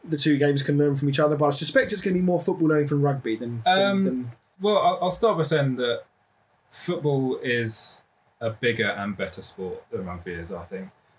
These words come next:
Speaker 2: Like, in terms of what it brings to people all around the world. Rugby is a very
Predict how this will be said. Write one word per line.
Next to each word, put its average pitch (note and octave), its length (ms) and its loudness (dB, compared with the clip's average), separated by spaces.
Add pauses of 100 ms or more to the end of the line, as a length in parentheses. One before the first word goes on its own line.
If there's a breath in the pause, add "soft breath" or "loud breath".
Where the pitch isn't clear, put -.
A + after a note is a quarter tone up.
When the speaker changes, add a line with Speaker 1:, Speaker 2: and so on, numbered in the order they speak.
Speaker 2:
Like, A2 160 -2
in A2 60 -4
terms A#2 340 -2
of G2+ 140 -6 (400)
what B2 240 -2
it G#2+ 120 -8
brings G#2+ 360 -2
to G2 360 -4 (640)
people A2 400 -6
all A#2+ 180 -2
around G2+ 220 -2
the G2 60 -6
world. F#2 340 -4
Rugby B2+ 320 -2
is G#2+ 120 -4
a A2 40 -10
very G#2+ 500 -2